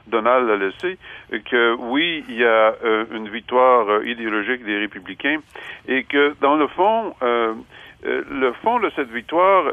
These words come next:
euh, c'est que c'est le timing. C'est une question de timing, si vous voulez, de l'élection de Barack Obama en deux mille huit. Contrairement à,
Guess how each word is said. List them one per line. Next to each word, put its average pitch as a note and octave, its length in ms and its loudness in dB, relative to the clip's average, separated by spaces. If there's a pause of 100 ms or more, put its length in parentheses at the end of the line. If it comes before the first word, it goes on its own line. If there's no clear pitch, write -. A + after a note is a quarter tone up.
euh, B2+ 220 0
c'est C#3+ 120 -4
que C3 180 -6 (360)
c'est C3+ 360 2
le C#3+ 160 2
timing. F3+ 480 2
C'est C3 140 -12
une D3 80 -4
question G3 320 -2
de F#3 80 2
timing, C#3+ 500 0
si B2 60 -4
vous A2+ 140 -4
voulez, D3 220 2
de D3 100 0
l'élection E3 560 0
de D#3 80 2
Barack C#3 360 2
Obama C#3+ 360 2
en - 20 2
deux C3+ 160 -2
mille C3+ 240 -2
huit. A#2+ 160 0 (420)
Contrairement C#3 640 2 (100)
à, B2 220 4